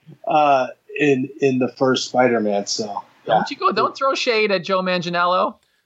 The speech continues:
Speaker 1: I will.
Speaker 2: <laughs>
Speaker 1: Dude's fucking married to a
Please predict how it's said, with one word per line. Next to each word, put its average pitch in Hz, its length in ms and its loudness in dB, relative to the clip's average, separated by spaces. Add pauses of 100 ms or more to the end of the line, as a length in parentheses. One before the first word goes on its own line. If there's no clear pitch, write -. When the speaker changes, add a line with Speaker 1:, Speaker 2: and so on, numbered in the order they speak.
(260)
Speaker 1:
I 175 120 2
will. 190 440 0 (480)
Speaker 2:
<laughs> - 460 -16
Speaker 1:
Dude's 190 280 2
fucking 190 400 2
married 165 340 2
to 165 60 0
a 131 180 2